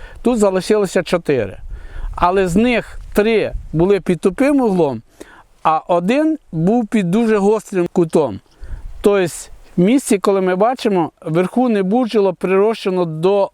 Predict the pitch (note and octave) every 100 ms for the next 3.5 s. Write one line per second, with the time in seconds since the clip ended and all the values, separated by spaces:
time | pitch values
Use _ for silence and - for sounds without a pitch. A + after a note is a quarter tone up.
0 | - F3 - G3+ G#3+ F#3 E3 F#3 D#3+ B2+
1 | A2+ F#2 - _ _ _ _ - _ F3+
2 | F3 - G#3+ F3+ E3+ D#3+ C#3 - _ _
3 | - F3+ G#3 - A#3